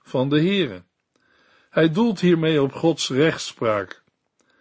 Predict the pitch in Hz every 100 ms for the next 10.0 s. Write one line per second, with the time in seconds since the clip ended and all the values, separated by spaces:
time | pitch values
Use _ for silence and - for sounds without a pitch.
0 | _ _ _ - 110 127 151 151 147 143
1 | 151 143 135 156 170 151 139 135 - 117
2 | 127 160 - - 127 - 139 170 - -
3 | _ - - _ 151 151 196 170 156 156
4 | 208 208 196 165 151 180 175 - - 165
5 | 147 139 135 127 202 196 180 - 131 120
6 | 143 170 175 - _ - _ - 156 165
7 | 156 156 208 - - 175 190 180 180 175
8 | 151 156 220 240 - - 143 131 135 -
9 | - 156 151 - 185 190 - 120 101